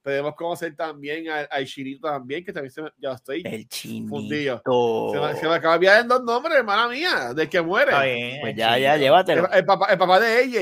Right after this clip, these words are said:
Speaker 1: Este, yo, yo lo que digo es para irnos, este, ah, pero para mí que Joe debe morir al final de la segunda temporada y estaría cool por cuestión de lo que es storytelling, que, em, que un,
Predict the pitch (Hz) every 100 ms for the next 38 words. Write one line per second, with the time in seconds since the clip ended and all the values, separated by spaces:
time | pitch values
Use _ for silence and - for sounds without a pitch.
0 | 170 208 202 190 208 190 208 220 233 262
1 | 294 285 269 240 269 202 180 180 208 185
2 | 208 196 185 _ _ _ - 196 196 190
3 | 190 185 208 214 208 208 226 226 262 214
4 | 262 240 185 202 220 233 233 233 277 -
5 | _ _ _ - 175 175 190 185 220 233
6 | 190 170 185 185 233 220 147 143 214 _
7 | _ _ _ _ - 233 302 240 220 196
8 | 180 233 233 269 254 240 220 208 180 -
9 | 170 156 208 220 220 - 214 208 202 -
10 | 214 214 214 240 220 160 160 - _ _
11 | _ _ _ _ 156 156 165 160 151 -
12 | 165 160 160